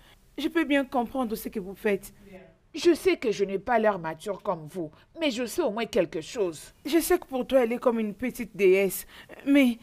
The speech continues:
Speaker 1: vous ne pouvez pas commencer à ignorer ma présence.
Speaker 2: J'aime Jojo et toi de la même façon. Jojo et moi, nous sommes plus que des amis.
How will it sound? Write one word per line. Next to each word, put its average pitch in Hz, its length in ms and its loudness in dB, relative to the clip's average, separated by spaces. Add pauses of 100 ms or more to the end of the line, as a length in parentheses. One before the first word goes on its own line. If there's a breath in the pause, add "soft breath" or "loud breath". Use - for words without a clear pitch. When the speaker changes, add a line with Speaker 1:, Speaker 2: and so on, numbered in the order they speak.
(360 soft breath)
Speaker 1:
vous 320 160 -4
ne 320 80 0
pouvez 277 180 -8
pas 311 140 -2
commencer 247 380 -2
à 254 100 4
ignorer 277 480 0
ma 214 160 -2
présence. 254 840 -2 (1040 soft breath)
Speaker 2:
J'aime 233 360 -8
Jojo 196 460 -8
et 214 100 -6
toi 208 200 -8
de 185 120 -8
la 165 80 -8
même 185 160 -10
façon. 165 420 -16 (1500)
Jojo 311 320 -6
et 226 80 -2
moi, 226 140 -10
nous 196 80 -16
sommes 208 220 -12
plus 214 240 -16
que 196 80 -10
des 156 200 -10
amis. 160 280 -12